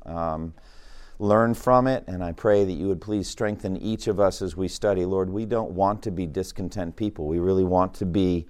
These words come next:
filled with your spirit and submissive, sweetly submissive to your will. Uh, we want to do the things that you, you have for us to do, and we want to delight in your overarching, wise, and complex providential plan.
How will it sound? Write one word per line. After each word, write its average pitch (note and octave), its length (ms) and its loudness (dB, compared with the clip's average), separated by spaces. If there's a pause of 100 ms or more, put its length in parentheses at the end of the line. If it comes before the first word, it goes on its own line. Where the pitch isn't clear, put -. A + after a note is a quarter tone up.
(180)
filled A#2 380 4
with A2 220 0
your F#2 80 -2
spirit A2 680 2
and E2+ 240 -4
submissive, F#2+ 680 -4 (220)
sweetly G#2 400 -6
submissive F#2+ 600 -6
to G2 100 -10
your E2+ 160 -2
will. G2+ 400 0 (440)
Uh, F2 140 2
we F#2+ 140 2
want A#2+ 300 2
to F#2+ 100 -4
do G#2+ 260 0
the G2+ 140 0
things G#2 340 -4
that F#2 140 -10
you, F2 240 -4 (120)
you G2 120 -4
have G2 260 4
for F#2 160 -2
us E2+ 140 -2
to E2 100 -10
do, F#2+ 320 -2
and E2+ 100 -4
we F2 80 -2
want F2+ 200 -4
to F#2 80 -8
delight E2+ 480 2
in F2 100 -4
your F2 320 -2
overarching, F#2 720 -2 (340)
wise, F2+ 540 4
and E2+ 140 -8
complex F2 580 -2
providential E2+ 680 -4
plan. F2+ 420 -10